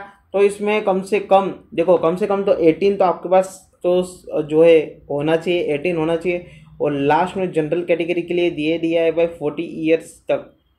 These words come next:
Okay guys, तो forty years तक आप general कैटेगरी में फ़ोर्टी years के हो तो चलेगा। ओके, और अभी फ़ाइव, देखो अभी इसमें कैसा दिया है भाई, the upper age limit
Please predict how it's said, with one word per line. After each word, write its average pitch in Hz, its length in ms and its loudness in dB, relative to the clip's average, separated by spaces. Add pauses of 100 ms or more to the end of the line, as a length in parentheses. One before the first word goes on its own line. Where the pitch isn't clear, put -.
(260)
Okay 170 180 -4
guys, 175 240 2 (440)
तो 160 80 0
forty 180 320 0
years 190 460 2
तक 196 460 0
आप 170 260 0
general 175 260 0
कैटेगरी 185 340 0
में 190 80 -2
फ़ोर्टी 175 280 -2
years 190 280 -2
के 190 80 -2
हो 170 100 2
तो 165 100 0
चलेगा। 170 460 2 (400)
ओके, 214 220 4 (400)
और 196 140 8
अभी 214 280 4 (320)
फ़ाइव, 185 260 4 (300)
देखो 196 200 4
अभी 170 440 2
इसमें 214 240 -2
कैसा 214 180 2
दिया 196 200 6
है 190 120 4
भाई, 190 200 6
the 151 380 0
upper 202 300 4 (240)
age 170 220 6
limit 175 320 0